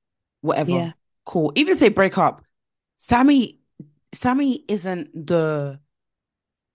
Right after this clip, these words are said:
Speaker 1: the truth teller of that.
Speaker 2: No.
Speaker 1: Do you get what I mean? There's ways that he could have said it. He could have said, "Oh, I just don't think, I can't see the connection."
Speaker 2: Yeah.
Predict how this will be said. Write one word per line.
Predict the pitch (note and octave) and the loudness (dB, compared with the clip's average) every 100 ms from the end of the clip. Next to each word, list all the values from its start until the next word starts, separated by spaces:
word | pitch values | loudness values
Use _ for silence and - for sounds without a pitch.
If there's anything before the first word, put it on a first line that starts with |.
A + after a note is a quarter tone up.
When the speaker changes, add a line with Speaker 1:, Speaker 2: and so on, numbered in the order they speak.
| - | -10
Speaker 1:
the | E3+ | -8
truth | - A3 G#3 | 0 0 0
teller | - C#3+ C#3+ | -2 -4 -4
of | C3 | -6
that. | - A#2 - _ _ _ _ _ _ - | -12 -14 -16 _ _ _ _ _ _ 0
Speaker 2:
No. | E3 | 2
Speaker 1:
Do | D3+ | 4
you | |
get | A3 | 4
what | G#3 G3 | 2 0
I | |
mean? | G#3 D#3 C3+ _ _ - | -2 -8 -10 _ _ -2
There's | F#3+ E3 | 0 0
ways | F3 A3+ | 0 -2
that | G#3 | -2
he | F3 | -6
could | E3 | -6
have | D3 | -6
said | F#3 D3 | -6 -6
it. | |
He | D3+ | -4
could | F#3 | -6
have | G3+ | -6
said, | D#3 - | -8 -8
"Oh, | D#3+ | -6
I | |
just | D#3+ C#3+ | -6 -6
don't | D#3+ D#3+ | -6 -4
think, | D#3+ D3 D3+ | -4 -4 -6
I | |
can't | D#3+ F#3+ | -4 -4
see | - E3+ | -4 -6
the | D3+ D3 | -4 -4
connection." | D3 D#3+ - C#3+ C3 B2 _ _ - | -6 -8 -8 -12 -14 -16 _ _ -4
Speaker 2:
Yeah. | F3+ D#3+ D#3 | 0 0 -2